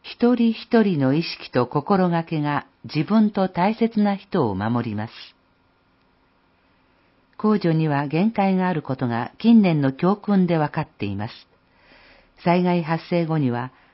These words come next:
ライフラインが途絶え、消防車や救急車もすぐに動けないという事態も想定されます。また、職員自身も被災しますので、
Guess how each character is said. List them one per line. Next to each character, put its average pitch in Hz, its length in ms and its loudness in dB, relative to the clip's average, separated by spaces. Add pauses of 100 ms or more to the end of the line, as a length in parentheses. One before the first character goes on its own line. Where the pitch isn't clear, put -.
(140)
ラ 175 180 2
イ 226 40 -2
フ 220 140 -2
ラ 202 140 2
イ 170 100 0
ン 123 60 -2
が 110 140 -4
途 127 100 -8
絶 127 120 -6
え、 117 180 -8 (460)
消 202 200 2
防 208 180 0
車 160 160 -4
や 143 160 0
救 185 280 -2
急 185 220 0
車 143 160 -4
も 123 360 -2
す - 180 -2
ぐ 208 120 4
に 160 120 2
動 175 180 2
け 220 140 -4
な 175 140 0
い 139 80 -4
と 123 120 -2
い 117 120 -2
う 117 100 2
事 165 140 -4
態 131 200 0
も 92 140 -4
想 131 220 -2
定 123 300 -4
さ 110 80 -6
れ 98 120 -8
ま 92 120 -8
す。 - 60 -18 (1300)
ま 143 140 -4
た、 135 320 -6 (140)
職 170 340 0
員 208 200 4
自 220 180 -4
身 165 120 0
も 143 180 0
被 - 180 -10
災 185 200 0
し 175 140 -4
ま 170 140 0
す - 100 -8
の 123 140 -2
で、 117 240 -10